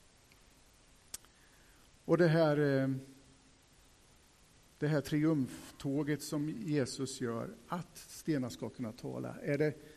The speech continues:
så att det berör hela skapelsen, så att det är så att det skakar i, i Jerusalem riktigt ordentligt, att, att, eh,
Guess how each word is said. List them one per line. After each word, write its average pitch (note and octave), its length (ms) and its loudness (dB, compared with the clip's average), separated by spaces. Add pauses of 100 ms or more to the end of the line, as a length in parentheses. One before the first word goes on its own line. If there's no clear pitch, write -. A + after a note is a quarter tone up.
så - 180 -2
att - 320 -4
det D3+ 100 -2
berör D#3 280 2
hela E3+ 400 0
skapelsen, C3 720 -6
så - 120 -6
att D3 160 -6
det E3 100 2
är D3 60 0
så D#3+ 160 -4
att D3 180 -4
det D#3 80 -2
skakar F3+ 920 -4
i, G#3 220 0 (400)
i F3 80 2
Jerusalem D#3+ 600 4
riktigt F#3 360 0
ordentligt, C#3+ 560 0
att, C#3+ 280 -2
att, C#3+ 380 -2
eh, C3+ 180 0